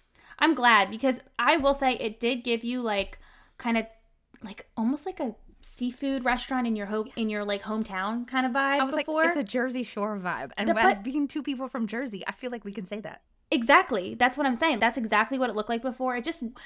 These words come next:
Speaker 1: and they were charging probably equal to what they're charging now. I mean,
Speaker 2: Uh-huh.
Speaker 1: maybe now it's a little bit higher. It might be. But either way, definitely very close. So I never felt like the prices for the meals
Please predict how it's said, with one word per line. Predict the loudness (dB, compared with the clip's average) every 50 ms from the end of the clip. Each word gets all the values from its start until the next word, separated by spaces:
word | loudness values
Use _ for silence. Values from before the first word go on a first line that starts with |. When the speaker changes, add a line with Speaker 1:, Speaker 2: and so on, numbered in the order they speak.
| -10 -2
Speaker 1:
and | 2 2 4 4
they |
were | 4 2 0
charging | -2 0 2 2 2 2 2 0 -2 -2 -2 -4 -6 -8 -10 _ _ _ _ _ _ _ _ _ _ _ _ _ -18 -14
probably | -2 0 2 2 2 0 0 0
equal | 0 -2 -2 -2 -4
to | -2 -2
what | -2 0
they're | 0 -2
charging | -2 0 -2 0 0 2 2
now. | 4 4 6 6 4 4 2
I | 2
mean, | 2 2 2
Speaker 2:
Uh-huh. | 2 2
Speaker 1:
maybe | 2 2 2 4
now | 6 6 6 4
it's | 4 0
a | -2
little | -2 -2 -2 -2
bit | -2 -2
higher. | -2 -2 -2 0 0 0 -2 -2
It | -4 -6 -6
might | -6 -6 -6
be. | -8 -8 -4
But | -2 0 -2 -2 -2 -10 -18 -18 -2 4
either | 6 6 6 6
way, | 6 4 4 2 -4 _ -18 -14 -10 -10 2
definitely | 4 4 4 4 2 0 0
very | 0 0 -2 -2
close. | -4 -6 -4 -4 -4 -4 -4 -8
So | -8 -4 0 2
I | 2 2 4
never | 2 2 0 0 -2
felt | -2 -2 -2 -2
like | -2 -4 -6 -6 _
the | -10 -8 -8
prices | -10 -6 -6 -6 -6 -6 -10 -10
for | -8 -8
the | -6 -6
meals | -6 -6 -6 -6 -4 -4 -4 -4 -6 -10